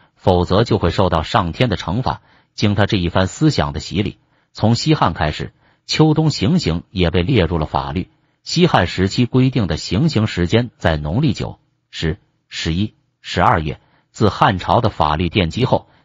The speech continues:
其他的朝代也都大同小异。到了唐代，死刑执行的时间定在十、十一和十二月。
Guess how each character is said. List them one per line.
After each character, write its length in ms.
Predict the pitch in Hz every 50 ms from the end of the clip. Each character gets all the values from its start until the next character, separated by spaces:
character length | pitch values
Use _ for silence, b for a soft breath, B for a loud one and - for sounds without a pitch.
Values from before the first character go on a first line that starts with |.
| b b
其 300 | b - - - 104 131
他 180 | - 175 175 170
的 80 | 131 92
朝 300 | - - - 78 98 107
代 240 | 120 98 - - _ -
也 180 | 92 87 82
都 120 | - 107 113
大 200 | 117 92 78 76
同 160 | 80 90 90
小 200 | - 76 67 69
异。 200 | 90 117 110 _ _ _ _ _ _ _
到 140 | - 92 82
了 80 | 78 76
唐 220 | - - 76 82
代， 200 | 82 80 - - b b b b b
死 260 | b - - 110 104
刑 200 | 98 - 120 147
执 200 | - - 104 143
行 200 | 160 - 90 85
的 100 | 82 104
时 180 | - - 85 82
间 240 | 78 95 92 95 - _
定 180 | - 120 95 85
在 120 | 82 78
十、 300 | - - - 76 95 113 _ _ _ _ _ _ -
十 260 | - - - 101 98
一 100 | 104 113
和 120 | - 107
十 180 | - - - 82
二 160 | 87 95 82
月。 200 | 76 73 64 -